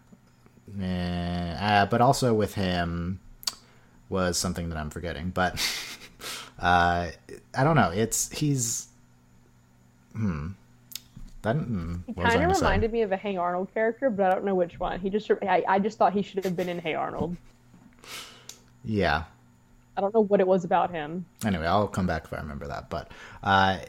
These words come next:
Speaker 1: he, we had him, we had that, uh, we had, what do you think of just, like, okay, so I guess another thing that we haven't talked about yet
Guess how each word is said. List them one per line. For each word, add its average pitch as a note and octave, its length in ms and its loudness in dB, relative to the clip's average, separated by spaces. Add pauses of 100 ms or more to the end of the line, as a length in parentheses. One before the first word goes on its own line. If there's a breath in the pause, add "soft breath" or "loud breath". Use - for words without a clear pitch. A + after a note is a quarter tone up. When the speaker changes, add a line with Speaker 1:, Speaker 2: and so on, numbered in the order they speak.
(480)
Speaker 1:
he, B2 380 -2
we A#2 160 0
had G#2 140 2
him, A2 440 2
we G2 120 -2
had F2+ 160 -4
that, F2 280 -4
uh, F2 260 -2
we F2+ 100 -4
had, E2 160 -6 (680)
what B2+ 140 -2
do E3 80 2
you F3 60 0
think G#3 180 6
of F3+ 80 4
just, - 360 2
like, C3 220 2
okay, A#2+ 320 4
so C3+ 260 4
I C3 100 2
guess F3 200 2
another A#2+ 480 2 (520)
thing G2 260 2
that E2+ 80 -4
we F2 80 -4
haven't D#2+ 180 -6
talked D#2+ 240 -6
about D#2+ 160 -6
yet D2+ 200 -6